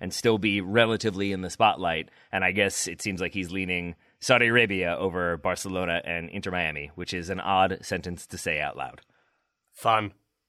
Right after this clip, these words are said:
Speaker 2: Fun all round. Uh, let's go to, uh, Spain. Barcelona, incidentally, going with, within one game of winning the title, Graham, with a one nil win over Osasuna.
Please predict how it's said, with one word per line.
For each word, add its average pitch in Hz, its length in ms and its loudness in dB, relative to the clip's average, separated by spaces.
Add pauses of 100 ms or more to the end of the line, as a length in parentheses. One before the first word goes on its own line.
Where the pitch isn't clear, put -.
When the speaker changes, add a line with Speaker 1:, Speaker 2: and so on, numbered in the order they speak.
Speaker 2:
Fun 233 200 8
all 226 160 10
round. 139 460 4 (100)
Uh, 185 280 8
let's 226 360 4
go 226 340 8
to, 208 640 2
uh, 175 180 12
Spain. 240 720 6 (160)
Barcelona, 254 720 8
incidentally, 131 400 2
going 147 280 8
with, 139 240 0
within 143 480 4
one 190 260 6
game 170 340 6
of 143 160 0
winning 143 240 2
the 131 60 0
title, 165 460 4
Graham, 139 420 6
with 139 140 0
a 143 40 0
one 156 260 4
nil 151 160 2
win 139 180 4
over 135 220 8 (180)
Osasuna. 117 1900 4